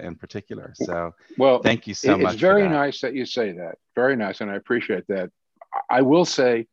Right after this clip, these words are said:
Speaker 2: I was really, really lucky. I had a great run, but I came into the business, I guess, at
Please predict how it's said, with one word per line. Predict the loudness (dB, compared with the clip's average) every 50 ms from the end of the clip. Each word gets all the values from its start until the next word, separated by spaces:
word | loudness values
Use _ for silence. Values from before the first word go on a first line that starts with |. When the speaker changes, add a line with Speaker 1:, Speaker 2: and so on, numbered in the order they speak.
| _ -20 -20 -20 -20 -20 -20 _ _ _ _ 0
Speaker 2:
I | 2 2
was | 2 2 0
really, | 0 0 2 2 2 2 2 0
really | 0 0 -2 -2 -4
lucky. | -4 -4 -6 -6 -6 -10 -14 -14 _ _ _ _ _ _ _ _ _ _ _ _ -4
I | -2 0
had | 2 2 0 0
a | 0
great | 0 0 2 2 0 0
run, | -2 -4 -4 -6 -10 -14 _ _ _ _ _ _ _ _ _ _ _ _ _ _ -6
but | -2 0 2
I | 2 2
came | 2 2 0 0 0 0 0
into | -2 -4 -4
the | -4 -4 -4
business, | -4 -4 -4 -4 -4 -6 -6 -4
I | -4 -2
guess, | 0 0 0 0 -2 -4 -6
at | -8